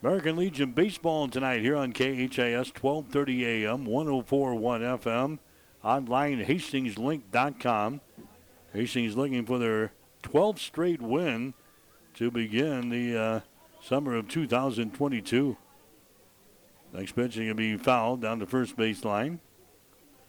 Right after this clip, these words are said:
Count is sitting at one ball and one strike now to Cole Sweely. Kevin Ramos, the, uh, shortstop, would be next, and we'll see the catcher in Tyler Douglas if Grand Island can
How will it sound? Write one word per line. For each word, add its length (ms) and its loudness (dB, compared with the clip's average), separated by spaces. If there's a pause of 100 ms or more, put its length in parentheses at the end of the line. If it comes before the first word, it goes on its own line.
(800)
Count 200 0
is 120 0
sitting 260 2
at 120 0
one 220 2
ball 260 2
and 80 -2
one 180 0
strike 320 -2
now 160 -2
to 100 -2
Cole 360 0
Sweely. 640 -2 (960)
Kevin 420 0
Ramos, 720 0 (680)
the, 220 -2
uh, 40 -4
shortstop, 680 0
would 120 0
be 160 2
next, 360 0
and 100 0
we'll 180 -2
see 280 2
the 320 0 (420)
catcher 380 0
in 160 -2
Tyler 360 2
Douglas 680 -2 (580)
if 120 -20
Grand 280 -2
Island 340 0
can 300 -4